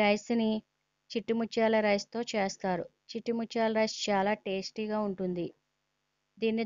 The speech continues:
దొన్నె బిర్యానీ అని పిలుస్తారు. దొన్నె అంటే చిన్న బుట్ట అని. అరిటాకుతో చిన్న బుట్టను చేసి ఇలా ప్రిపేర్ చేసిన బిర్యానీని బుట్టలో వేసి సర్వ్ చేస్తారు.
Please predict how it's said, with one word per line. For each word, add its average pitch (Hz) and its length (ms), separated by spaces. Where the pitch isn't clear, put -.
దొన్నె 202 220
బిర్యానీ 214 400
అని 220 160
పిలుస్తారు. 190 520
దొన్నె 220 440
అంటే 220 240
చిన్న 226 180
బుట్ట 202 240
అని. 190 160
అరిటాకుతో 226 560
చిన్న 226 160
బుట్టను 220 340
చేసి 202 380
ఇలా 226 240
ప్రిపేర్ 220 360
చేసిన 226 300
బిర్యానీని 208 680
బుట్టలో 214 380
వేసి 202 300
సర్వ్ 202 340
చేస్తారు. 185 540